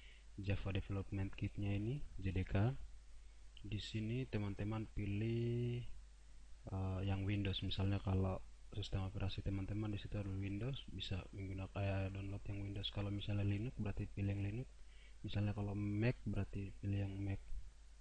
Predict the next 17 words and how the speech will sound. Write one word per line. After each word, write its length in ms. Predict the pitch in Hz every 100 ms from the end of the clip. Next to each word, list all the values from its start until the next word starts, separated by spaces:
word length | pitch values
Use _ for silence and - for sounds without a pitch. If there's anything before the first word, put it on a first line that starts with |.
| -
atau 220 | 104 - 98
yang 160 | 98
lainnya 320 | 95 98 98
ini, 220 | 98 95 110
ya. 20 | - - - - - - - -
Karena 180 | - 95
di 80 | 95
sini 160 | - 98
saya 160 | 98 98
menggunakan 440 | 95 92 90 92
Windows 300 | 92 92 92
enam 140 | 92 92
puluh 160 | 104
empat 160 | 92 98 101
bit, 160 | 113 -
maka 320 | 92 - 87 - - - -
saya, 380 | - 101 98